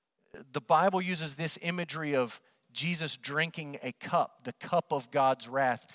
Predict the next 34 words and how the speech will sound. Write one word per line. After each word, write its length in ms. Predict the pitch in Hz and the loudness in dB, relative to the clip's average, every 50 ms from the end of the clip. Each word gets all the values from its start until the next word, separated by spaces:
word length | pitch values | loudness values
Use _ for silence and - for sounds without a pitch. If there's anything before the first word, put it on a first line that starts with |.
| - _ | -20 _
He 160 | _ - 170 170 | _ -8 -8 -8
drank 400 | - 165 175 175 165 160 - - _ _ | -4 -2 0 0 0 -2 -4 -12 _ _
all 340 | - 139 147 156 165 160 135 | 0 4 4 6 6 4 4
of 160 | 107 92 92 | 0 -2 -4
it. 260 | 92 - _ _ - - _ _ _ _ _ _ _ _ _ _ _ _ | -8 -14 _ _ -20 -20 _ _ _ _ _ _ _ _ _ _ _ _
He 100 | - 151 | -4 -2
didn't 220 | 156 185 185 160 | 0 0 0 0
leave 480 | 151 151 160 175 190 185 185 175 156 147 | -2 0 2 2 2 2 2 0 0 -2
any 260 | 170 165 165 165 160 | -4 -4 -4 -4 -4
in 120 | 156 151 147 | -4 -2 -2
the 60 | 139 | 2
bottom. 420 | 123 151 147 143 135 113 95 85 80 - _ _ _ _ _ _ _ _ _ _ _ _ _ _ _ _ _ _ _ _ _ _ _ _ - | 4 4 6 6 4 2 0 -6 -12 -18 _ _ _ _ _ _ _ _ _ _ _ _ _ _ _ _ _ _ _ _ _ _ _ _ -10
Uh, 60 | 160 151 - - - - _ - | -8 -8 -10 -12 -16 -14 _ -4
at 140 | 156 156 | -2 -2
the 80 | - 185 | -2 -2
end 460 | 175 180 185 202 208 202 190 170 - - - | -2 0 2 2 2 2 0 -4 -8 -4 0
of 160 | 160 156 151 | 0 0 0
his 200 | 165 180 - - | 0 0 0 0
time 320 | - - 180 180 180 180 | 0 2 4 4 4 4
on 120 | 175 175 170 | 4 0 -2
the 80 | 156 | -4
cross, 400 | - - - 190 175 165 151 - | -4 0 4 6 6 6 4 2
Jesus, 480 | 147 127 143 170 185 180 165 165 - - | -2 -4 -4 -2 -2 -2 -2 -4 -6 -6
with 120 | 165 151 | -4 0
a 60 | 156 139 | 0 4
loud 340 | 143 151 156 165 175 160 | 6 6 6 6 4 2
voice, 260 | - 175 180 175 156 - | 0 -2 -2 0 2 2
said, 360 | - - 175 156 147 143 - - - _ _ _ _ _ - | 2 4 2 2 0 -2 -6 -12 -20 _ _ _ _ _ -8
"It's 340 | 170 165 - - - - - | -6 -4 -2 0 -2 -2 -2
finished. 1000 | - - - - - 196 196 185 165 131 - - - - - - - _ - - _ _ _ _ _ _ _ _ _ _ _ _ _ _ _ _ _ _ _ _ _ | -6 -12 -8 0 2 4 4 4 2 0 -2 -4 -6 -6 -6 -8 -10 _ -18 -20 _ _ _ _ _ _ _ _ _ _ _ _ _ _ _ _ _ _ _ _ _
I've 260 | - 143 147 - - - | 0 0 0 0 -4 -10
taken 540 | - - 180 185 190 190 - 202 190 185 175 | -6 -2 0 0 0 0 -2 -4 -4 -2 -2
it 200 | 175 165 - _ _ _ _ _ _ _ - | -4 -4 -4 _ _ _ _ _ _ _ -4
all." 420 | 139 151 160 160 147 123 104 - | 0 2 2 4 4 2 2 0